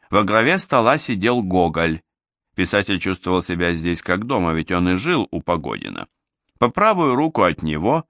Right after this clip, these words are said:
сам гостеприимный хозяин усадьбы. Тут же и Сергей Тимофеевич Аксаков. От него и узнаём мы подробности происшедшего.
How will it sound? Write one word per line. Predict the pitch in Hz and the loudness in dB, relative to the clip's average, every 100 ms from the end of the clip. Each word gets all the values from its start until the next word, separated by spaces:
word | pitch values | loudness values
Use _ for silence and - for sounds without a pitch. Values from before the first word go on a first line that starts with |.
| _ _ _ | _ _ _
сам | - 156 170 143 | -4 2 2 2
гостеприимный | 131 - 104 92 107 127 120 | 0 0 -2 2 2 2 0
хозяин | - 82 87 92 92 | 0 -2 2 2 4
усадьбы. | 85 76 - 50 50 67 - _ _ _ _ _ | 2 -2 -6 -8 -8 -12 -12 _ _ _ _ _
Тут | - 196 190 | -2 0 0
же | 190 208 | 2 2
и | 110 | 2
Сергей | 117 107 95 151 | 0 0 0 0
Тимофеевич | 175 151 113 98 120 127 - | 0 2 2 2 2 2 0
Аксаков. | - 123 - 92 78 - 78 - - _ _ _ _ _ _ _ _ _ - | 0 0 0 2 2 2 -6 -6 -20 _ _ _ _ _ _ _ _ _ 0
От | 98 - | 0 2
него | 92 92 113 151 104 _ _ _ _ _ | 4 4 4 4 2 _ _ _ _ _
и | 135 | 4
узнаём | 170 165 196 185 127 127 | 4 4 2 2 4 4
мы | 117 120 | 4 2
подробности | 101 87 90 101 107 107 - | 2 2 2 4 2 2 2
происшедшего. | 98 95 85 73 - 50 - 64 55 | 2 4 2 2 -4 -6 -6 -6 -6